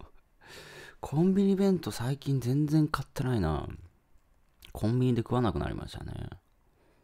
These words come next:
昔はカップラーメン三食だったんですけどね。カップラーメン三食とかコンビニとか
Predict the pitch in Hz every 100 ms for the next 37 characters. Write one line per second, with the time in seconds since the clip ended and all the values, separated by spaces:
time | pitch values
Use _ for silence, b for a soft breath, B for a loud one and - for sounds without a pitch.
0 | b b b b - 92 104 147 139 147
1 | - 131 - 139 139 123 80 - 92 82
2 | - - - - - - - 50 - -
3 | - 73 82 - 78 - 82 73 73 71
4 | - - - - - 73 71 71 - -
5 | -